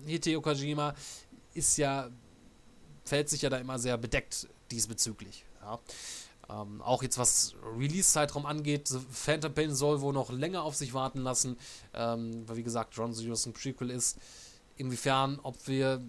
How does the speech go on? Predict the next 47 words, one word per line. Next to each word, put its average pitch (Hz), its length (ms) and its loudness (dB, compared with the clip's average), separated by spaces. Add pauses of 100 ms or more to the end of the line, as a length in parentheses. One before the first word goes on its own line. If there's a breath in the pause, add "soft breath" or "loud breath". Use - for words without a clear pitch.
(180)
ich 139 100 -8
find's 147 180 2
auch 139 80 2
sehr 135 160 2
unwahrscheinlich, 139 440 0
dass - 140 0
wir 135 60 -6
dieses 135 300 2
Jahr 131 220 0
noch 123 180 -6
Ground 127 220 0
Zeroes 160 280 2
bekommen. 165 440 4 (880)
Wäre 135 260 0
aber 170 160 2
vielleicht 160 220 -2
noch 175 80 -2
Über-, 160 360 0
Überraschung 160 520 0
wert. 127 340 0 (140)
Vielleicht 170 340 -2
auf 156 80 0
der 165 80 0
E 160 40 -2
drei 170 400 2 (600)
Pressekonferenz 143 800 0 (260 loud breath)
von - 180 -4
Microsoft 127 380 -2
oder 117 120 0
Sony, 127 320 2
dass 117 120 -2
man 120 160 -2
sagt: 113 300 -2
Ey, 156 240 -4 (760)
Herbst 127 420 0
kommt 120 180 -4
das 120 100 -2
und 120 80 -4
das 120 180 0
raus. 120 160 -2 (600 loud breath)
Ähm, 107 180 -2 (140)
ja, 104 200 -8
vielleicht - 360 -10
eine, 107 100 -12
eine 110 160 -16
feine 107 240 -10
Sache. 110 240 -6